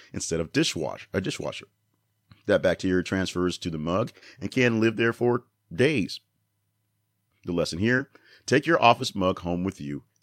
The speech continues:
and dishwasher it clean. Now, sidebar, my assistant at work hides my coffee cups. I have three coffee cups that go in rotation, basically 'cause I showed up one day with three coffee cups in case I, I couldn't find one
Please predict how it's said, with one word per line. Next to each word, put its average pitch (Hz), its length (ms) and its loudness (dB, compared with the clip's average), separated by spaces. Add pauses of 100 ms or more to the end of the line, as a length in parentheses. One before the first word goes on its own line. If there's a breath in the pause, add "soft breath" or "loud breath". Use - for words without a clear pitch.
(200)
and 82 220 -4
dishwasher 73 720 -6 (300)
it 76 180 -4 (160)
clean. 117 320 -4 (560)
Now, 90 280 -2 (520)
sidebar, 95 520 2 (340 loud breath)
my 185 200 4
assistant 156 480 0
at 95 140 -2
work 104 280 2 (160)
hides 135 420 4
my 117 140 -2
coffee 104 280 0
cups. 78 220 -4 (400)
I 185 60 2
have 147 160 4
three 110 320 2
coffee 95 320 4
cups - 280 -6
that 78 200 -2 (360)
go 104 180 6
in 92 220 2
rotation, 120 800 2 (100)
basically 101 280 0
'cause 87 100 0
I - 40 -12 (120)
showed 98 220 2
up - 60 -2
one 92 140 0
day 92 140 4
with 87 120 0
three 85 100 -4
coffee 85 260 -2
cups 98 260 0 (320 loud breath)
in 87 80 -8
case 85 220 -2
I, 78 140 -2
I 69 100 -6
couldn't - 220 -8
find 87 260 -4
one 107 240 -2